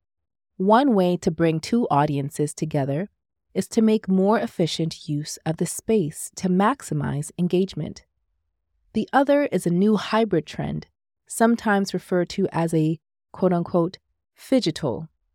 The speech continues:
that seeks to create a seamless integration between the in-person experience, physical,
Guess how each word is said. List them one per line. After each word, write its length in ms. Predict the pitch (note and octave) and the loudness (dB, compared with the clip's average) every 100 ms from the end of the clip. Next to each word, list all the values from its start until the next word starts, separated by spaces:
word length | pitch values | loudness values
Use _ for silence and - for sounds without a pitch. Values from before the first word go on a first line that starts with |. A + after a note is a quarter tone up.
| _ | _
that 180 | - - | -4 -4
seeks 360 | - G#3 - | -4 -4 -4
to 100 | - | -6
create 380 | G3+ - F3+ E3+ | -4 -2 0 0
a 60 | D#3+ | -4
seamless 640 | - G#3+ A3 A3 A3 - - | -4 -2 0 2 0 -4 -4
integration 640 | F#3 F3+ D#3+ E3+ E3+ - E3+ | -2 -2 -2 -2 -2 -4 -6
between 380 | E3 - E3 D#3 | -6 -4 -2 -2
the 100 | - | -2
in-person 640 | B3 C4 - C4 A#3+ A#3+ A#3+ | -2 -2 -2 -4 -2 -4 -4
experience, 760 | - - A#3+ A#3 A#3 A#3+ - _ _ - | -4 -6 -4 -2 -4 -6 -14 _ _ -8
physical, 520 | D3+ - - D#3+ | -8 -6 -8 -8